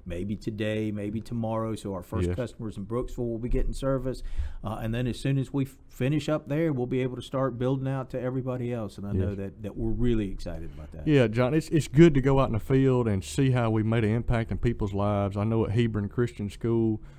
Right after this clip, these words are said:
Speaker 2: they couldn't even have Spanish class because their internet was so bad. So we've improved their life. Uh, if we can improve yours or you're interested in broadband, please, please let us know. We wanna hook you up as bad as you wanna be hooked up.
Speaker 1: That's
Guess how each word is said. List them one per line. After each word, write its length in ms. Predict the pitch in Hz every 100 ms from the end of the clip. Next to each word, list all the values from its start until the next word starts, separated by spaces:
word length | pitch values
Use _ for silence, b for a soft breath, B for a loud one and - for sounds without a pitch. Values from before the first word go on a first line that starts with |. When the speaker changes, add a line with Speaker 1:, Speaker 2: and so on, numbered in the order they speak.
| B -
Speaker 2:
they 100 | -
couldn't 220 | 170 147
even 100 | 131
have 220 | 123 104
Spanish 420 | - 113 110 90
class 380 | - 85 82 80
because 320 | - - 95
their 120 | 95
internet 360 | 92 92 87 82
was 120 | 85
so 140 | 92 87
bad. 380 | 85 87 82
So 160 | - 92 B B B
we've 160 | 131 120
improved 480 | 104 - 139 135 123
their 180 | 139
life. 460 | 123 104 95 101 - - B B B -
Uh, 400 | 104 104 101 98
if 140 | 113 110
we 100 | 156
can 140 | 147
improve 340 | 127 180 175
yours 380 | 135 185 220 143
or 60 | 131
you're 180 | 151 143
interested 440 | 147 151 147 139
in 120 | 127
broadband, 680 | 110 135 170 110 101 110 120
please, 240 | 131 147
please 280 | - 143 156
let 180 | 151 151
us 160 | 147
know. 240 | 143 160 117
We 140 | 110
wanna 240 | 143 151 123
hook 240 | 147 -
you 160 | 143 147
up 180 | 160
as 80 | 98
bad 260 | 104 131 139
as 80 | 127
you 120 | 139
wanna 160 | 170
be 160 | 131 123
hooked 240 | 127 123
up. 240 | 123 151
Speaker 1:
That's 80 | -